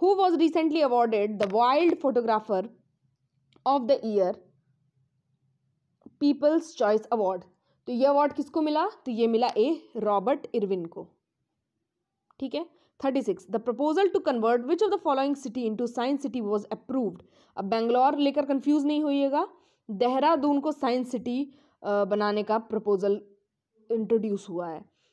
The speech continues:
Question number thirty-seven, what is the estimated fiscal deficit of India for the financial year two thousand twenty-one twenty-two? तो एस्टिमेटेड फिजिकल डेफिसिट इंडिया का क्या है? ए, सिक्स पॉइंट एट परसेंट। अब ये आपको याद नहीं रखना है,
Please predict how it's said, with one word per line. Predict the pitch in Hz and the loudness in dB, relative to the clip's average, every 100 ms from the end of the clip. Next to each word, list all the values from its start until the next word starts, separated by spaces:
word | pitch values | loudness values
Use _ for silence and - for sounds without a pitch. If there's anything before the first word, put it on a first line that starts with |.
| - | -12
Question | 208 233 | -6 -4
number | 226 233 | -4 -4
thirty-seven, | 254 269 262 330 - _ - | -4 -2 -4 -6 -10 _ -2
what | 285 381 | 2 2
is | 359 | 2
the | 392 294 | 0 -2
estimated | - 320 330 349 370 339 | 0 0 2 0 -2 -2
fiscal | 339 - 330 311 | -4 0 0 2
deficit | 311 - 311 311 | 0 -2 0 0
of | |
India | 311 262 214 214 | -2 0 0 0
for | 226 220 | 0 -2
the | 247 | -2
financial | 262 277 294 339 320 240 | -2 -2 -2 -2 -4 0
year | 220 214 214 | 2 0 -2
two | 226 | -8
thousand | 214 202 202 196 | -4 -2 -2 -4
twenty-one | 226 233 277 269 277 269 | -4 -4 -2 -2 -2 -2
twenty-two? | 196 180 175 - - _ _ _ - | -6 -4 -12 -12 -16 _ _ _ -8
तो | 214 - | -6 -4
एस्टिमेटेड | 233 254 240 247 294 | -4 -2 0 0 -2
फिजिकल | - 277 - 269 | -6 -8 0 0
डेफिसिट | 240 214 - 277 - | 0 -6 -6 -8 -4
इंडिया | 240 240 254 | -2 -2 -2
का | 262 | -4
क्या | 254 226 | -4 -4
है? | 233 277 | -4 -4
ए, | 202 233 330 _ _ _ - | 0 0 -2 _ _ _ -6
सिक्स | 302 - | -6 -2
पॉइंट | 302 320 - | -2 -2 2
एट | 240 233 | 0 2
परसेंट। | 190 170 175 175 _ _ _ _ - | -6 -6 -10 -12 _ _ _ _ -2
अब | 320 277 | 0 0
ये | 220 302 370 370 - - | -2 0 2 0 -2 -4
आपको | 277 - | -4 0
याद | 320 302 294 | 2 2 2
नहीं | 302 320 | 0 2
रखना | 311 277 247 | 0 -2 -4
है, | 226 262 | -4 -6